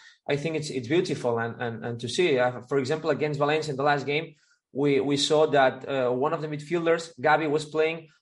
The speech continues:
a lot more aggressive, uh, trying to, to attack the spaces, and Frenkie became more like a, a central midfielder sometimes, uh, starting on the defensive line, just like, mm, trying to, uh, to, to throw with, with the ball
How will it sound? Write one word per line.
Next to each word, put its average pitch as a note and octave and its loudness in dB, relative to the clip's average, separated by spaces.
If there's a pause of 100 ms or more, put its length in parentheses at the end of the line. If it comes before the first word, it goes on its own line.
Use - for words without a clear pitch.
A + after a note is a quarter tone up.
a - 2
lot D#3 4
more D#3+ 4
aggressive, C#3 2 (320)
uh, B2+ 2
trying D#3+ 2
to, C#3 2
to C#3 -6
attack D3 0
the C#3+ -2
spaces, E3+ -2 (180)
and D3+ -4
Frenkie F#3+ 0 (280)
became F3+ 0
more G3+ 4
like F#3+ 2
a, D3+ 4
a D3 -8
central F#3+ -2
midfielder F3+ 2
sometimes, D#3 0
uh, C#3 -2
starting E3+ 0 (320)
on D3+ -2
the C#3 2
defensive E3 0
line, E3 4 (340)
just C#3+ 0
like, C#3 2
mm, C#3 -10 (380)
trying F3 2
to, D#3+ 0 (280)
uh, C3 -2
to, C3+ 0
to C#3+ -6
throw D#3 -4
with, C#3 0
with C#3+ 0
the C#3 -2
ball E3 2